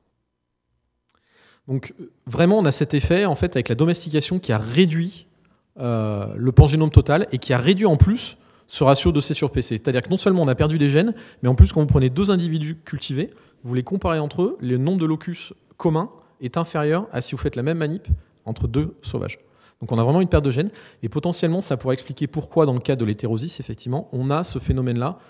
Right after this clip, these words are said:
de vigueur, de retrouver une sorte de vigueur, euh, ancestrale, en fait, on va dire, une, une sorte de, de, de rusticité. Euh, alors c'est une des pistes, mais, euh, potentiellement, ça pourrait être, euh, une nouvelle voie d'exploration pour l'hétérosis.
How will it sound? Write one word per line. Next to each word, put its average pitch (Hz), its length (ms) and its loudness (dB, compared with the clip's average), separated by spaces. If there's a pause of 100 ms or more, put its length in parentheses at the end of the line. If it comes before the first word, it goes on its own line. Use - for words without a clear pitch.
(160)
de 120 80 -2
vigueur, 135 500 -2 (360)
de 117 80 -4
retrouver 160 440 -2
une 165 60 0
sorte 151 300 -6
de 120 60 -4
vigueur, 139 560 -4
euh, 107 200 -4 (800)
ancestrale, 127 440 -4
en 98 80 -6
fait, - 240 -10
on - 40 -12
va 98 100 -8
dire, 95 180 -8
une, 57 200 -8 (580)
une 110 80 -14
sorte 117 220 -6
de, 107 240 -4
de, 104 140 -10
de 104 240 -8
rusticité. 147 640 -4 (640)
Euh, 107 240 0
alors 104 180 -2
c'est - 260 -4
une 180 140 4
des 147 120 2
pistes, - 380 -10
mais, 143 300 0
euh, 117 160 0
potentiellement, 127 560 -6
ça 135 180 -4
pourrait 123 240 -2
être, 123 200 -8
euh, 107 240 -2
une 117 100 0
nouvelle 139 240 -2
voie 135 140 -4
d'exploration 123 520 -4
pour 127 140 -6
l'hétérosis. 107 520 -10